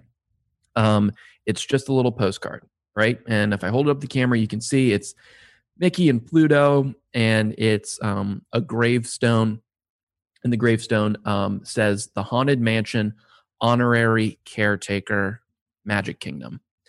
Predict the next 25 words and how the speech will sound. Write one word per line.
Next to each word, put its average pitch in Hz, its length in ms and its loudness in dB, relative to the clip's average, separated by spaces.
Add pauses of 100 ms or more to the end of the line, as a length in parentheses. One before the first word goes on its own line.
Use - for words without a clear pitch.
(260)
And 104 120 0
then 113 120 2
on 104 100 0
the 95 80 -2
back, 139 420 -2
it 117 100 -10
says 101 360 -2
sort 104 240 0
of 98 80 -4
the 95 80 -10
same 95 280 -4
thing. 92 260 -6
It 101 80 -8
says, 85 200 -8
you 85 80 -4
know, 78 120 -4
"Honorary 113 420 4
caretaker, 104 580 0
the 95 60 0
Haunted 95 240 0
Mansion, 90 440 -4
Liberty - 200 -2
Square, - 380 -8 (200)
Magic - 280 -6
Kingdom, - 320 -10